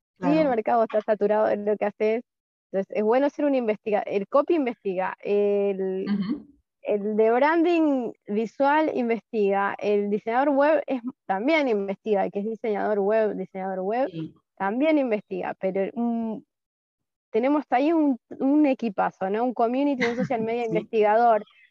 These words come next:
Speaker 1: una copy que investiga, eh,
Speaker 2: Ujú.
Speaker 1: un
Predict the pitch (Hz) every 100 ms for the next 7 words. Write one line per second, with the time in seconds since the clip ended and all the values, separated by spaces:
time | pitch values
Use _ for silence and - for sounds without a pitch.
0 | _ 254 285 277 254 - 269 302 311 262
1 | 254 226 233 - 220 196 190 185 _ _
2 | _ _ - 190 190 185 185 - 277 269
3 | 262 254 -